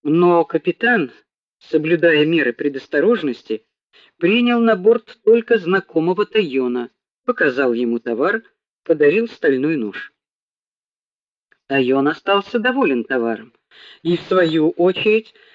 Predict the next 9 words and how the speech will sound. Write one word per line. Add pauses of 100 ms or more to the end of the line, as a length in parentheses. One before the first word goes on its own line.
(140)
предложил
осмотреть
меха
в
лодках. (1000)
Капитан
наклонился
за
борт,